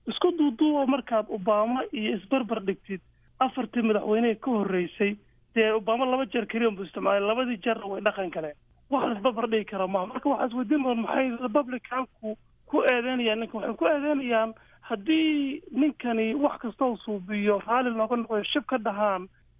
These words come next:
shacabka ayaa waxay u arkayaan dimuqraadigu inay yihiin kuwa xaqa ku taagan,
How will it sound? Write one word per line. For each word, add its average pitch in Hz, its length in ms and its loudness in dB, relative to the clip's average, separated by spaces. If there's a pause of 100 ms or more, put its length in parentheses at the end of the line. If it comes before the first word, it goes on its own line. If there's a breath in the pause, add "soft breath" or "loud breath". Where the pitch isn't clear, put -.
(100)
shacabka - 640 0
ayaa 233 260 2
waxay 240 180 0
u 302 100 2
arkayaan 208 420 -2
dimuqraadigu 220 720 -2
inay 233 160 -2
yihiin 226 160 2
kuwa 226 220 0
xaqa - 280 -2
ku - 140 -10
taagan, 220 400 0